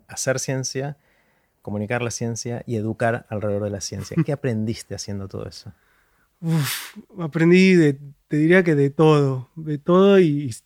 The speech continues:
Speaker 2: y sigo aprendiendo porque todo esto se va ramificando en cosas inesperadas.
Speaker 1: Ajá.
Speaker 2: Quizás por ahí, así pensándolo y reflexionando un poco de,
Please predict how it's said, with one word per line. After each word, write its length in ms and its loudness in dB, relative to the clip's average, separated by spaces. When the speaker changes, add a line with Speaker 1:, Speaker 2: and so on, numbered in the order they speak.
Speaker 2:
y 240 -8
sigo 220 0
aprendiendo 480 4
porque 800 -8
todo 240 2
esto 180 0
se 160 -2
va 160 2
ramificando 720 2
en 80 2
cosas 420 -2
inesperadas. 760 -4
Speaker 1:
Ajá. 260 -10
Speaker 2:
Quizás 520 2
por 140 4
ahí, 180 6
así 220 2
pensándolo 600 6
y 120 6
reflexionando 580 0
un 80 0
poco 320 2
de, 440 -4